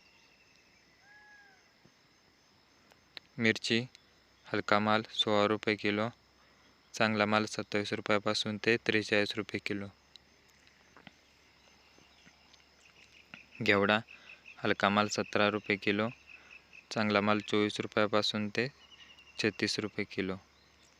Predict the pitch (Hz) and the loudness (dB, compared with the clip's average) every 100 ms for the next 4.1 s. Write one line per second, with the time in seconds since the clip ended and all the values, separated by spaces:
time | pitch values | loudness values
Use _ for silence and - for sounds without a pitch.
0 | _ _ _ _ - _ _ _ _ _ | _ _ _ _ -20 _ _ _ _ _
1 | _ _ - - - - - - - 113 | _ _ -20 -20 -20 -20 -20 -20 0 2
2 | 107 110 107 107 107 120 120 - - 104 | 4 4 4 2 0 -6 -6 -6 -4 -2
3 | 110 104 104 104 107 - 107 110 101 101 | 0 0 2 0 0 -2 -2 -2 -2 -2
4 | 104 | -2